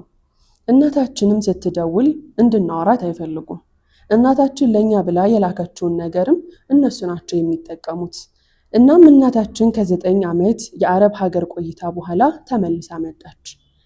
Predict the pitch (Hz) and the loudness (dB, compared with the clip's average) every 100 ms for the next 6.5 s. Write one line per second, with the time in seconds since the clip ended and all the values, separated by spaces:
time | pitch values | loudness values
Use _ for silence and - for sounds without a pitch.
0 | _ 190 220 240 254 311 359 254 214 302 | _ 0 2 2 2 2 4 2 2 4
1 | 247 - 175 170 175 202 208 170 165 - | 4 2 -2 -2 -4 -4 -6 -10 -10 -12
2 | 165 185 - _ _ _ _ 254 285 311 | -14 -14 -20 _ _ _ _ 4 6 6
3 | 233 175 214 254 247 254 233 185 175 175 | 6 4 2 2 2 4 4 2 -4 -4
4 | 175 170 170 175 170 175 175 _ _ _ | -4 -6 -8 -8 -6 -6 -8 _ _ _
5 | 190 180 262 - - 220 247 330 247 240 | -10 0 2 0 0 4 6 6 6 4
6 | 226 - 175 156 | 2 0 -4 -6